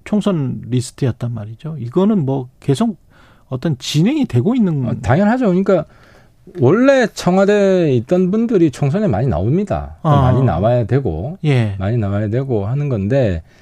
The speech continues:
Speaker 2: 이제 그분들이 이 환영받고 또 경선을 할 때 유리하려면
Speaker 1: 음.
Speaker 2: 대통령 지지율이 높아야 되죠. 그분들이 대통령 지지율을 좀 꽤 올려놓고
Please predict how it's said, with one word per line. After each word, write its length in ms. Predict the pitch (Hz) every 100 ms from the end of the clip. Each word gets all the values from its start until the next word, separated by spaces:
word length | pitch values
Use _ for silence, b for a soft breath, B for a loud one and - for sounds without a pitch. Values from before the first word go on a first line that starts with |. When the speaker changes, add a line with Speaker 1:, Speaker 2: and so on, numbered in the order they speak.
| b -
Speaker 2:
이제 180 | 131 131
그분들이 1120 | 143 160 185 165 135 160 156 143 123 107 -
이 300 | 101 98 90
환영받고 920 | 85 120 135 143 165 - 101 101 120 123
또 260 | 110 98 87
경선을 400 | 113 139 143 127
할 100 | 123
때 120 | 120
유리하려면 840 | 85 95 123 92 87 80 90 117 107
Speaker 1:
음. 320 | 135 117 104 B B
Speaker 2:
대통령 340 | - 113 165
지지율이 280 | 147 196 247
높아야 340 | 113 127 226 208
되죠. 320 | 92 78 76 104
그분들이 420 | - 127 156 123
대통령 280 | 104 92 127
지지율을 240 | 120 135 123
좀 180 | 107 82 - -
꽤 80 | 139
올려놓고 680 | 139 175 127 143 - 87 69